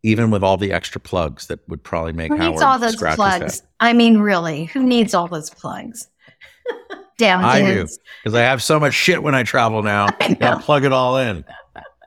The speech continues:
Speaker 1: Well, this has been awesome. Like, Elisa, if people wanted to learn more about you or K and A, how can they figure it out?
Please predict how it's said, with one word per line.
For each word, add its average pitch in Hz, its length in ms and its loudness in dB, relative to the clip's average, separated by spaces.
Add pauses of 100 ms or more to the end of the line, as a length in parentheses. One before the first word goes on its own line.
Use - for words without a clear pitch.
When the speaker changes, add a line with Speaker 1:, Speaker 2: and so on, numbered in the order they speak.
(420)
Speaker 1:
Well, 117 140 -2
this 147 180 -2
has 151 80 -8
been 123 160 -6
awesome. 87 380 -6
Like, 107 220 -2 (240)
Elisa, 123 360 0
if - 180 -10
people 147 240 -6
wanted 139 240 -6
to 120 60 -8
learn 113 260 -4
more 107 200 -2
about 98 260 -4
you 104 420 0
or 95 200 -4
K 101 280 -6
and 95 120 -4
A, 95 340 -4 (800)
how 87 180 -6
can 92 160 -6
they 85 100 -4
figure 85 320 -6
it 76 80 -4
out? 73 320 -8